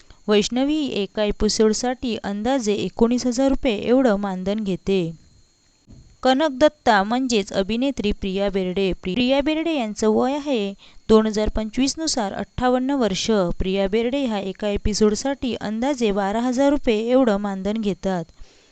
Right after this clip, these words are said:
पर्णिका म्हणजेच अभिनेत्री रुची जाईल. रुची जाईल हिचं दोन हजार पंचवीस नुसार वय आहे अठ्ठावीस वर्ष. रुची ही एका एपिसोडसाठी अंदाजे पंधरा हजार रुपये एवढं मानधन घेते.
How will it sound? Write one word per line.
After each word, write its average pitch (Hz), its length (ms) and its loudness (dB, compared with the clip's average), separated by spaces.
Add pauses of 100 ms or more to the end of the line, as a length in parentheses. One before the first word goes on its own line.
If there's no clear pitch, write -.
(460)
पर्णिका 233 540 0
म्हणजेच 233 580 0
अभिनेत्री 220 680 -2
रुची 202 360 0
जाईल. 185 480 -4 (320)
रुची 196 300 0
जाईल 240 360 -4
हिचं 226 420 0
दोन 202 200 2
हजार 240 260 0
पंचवीस 208 500 -4
नुसार 262 300 0
वय 214 280 2
आहे 254 300 -2
अठ्ठावीस 220 600 -2
वर्ष. 190 300 0 (680)
रुची 247 320 6
ही 233 240 2
एका 214 320 -4
एपिसोडसाठी 220 960 0
अंदाजे 226 500 -2
पंधरा 202 360 -2
हजार 254 280 2
रुपये 277 260 2
एवढं 233 460 2
मानधन 196 360 -4
घेते. 190 580 -2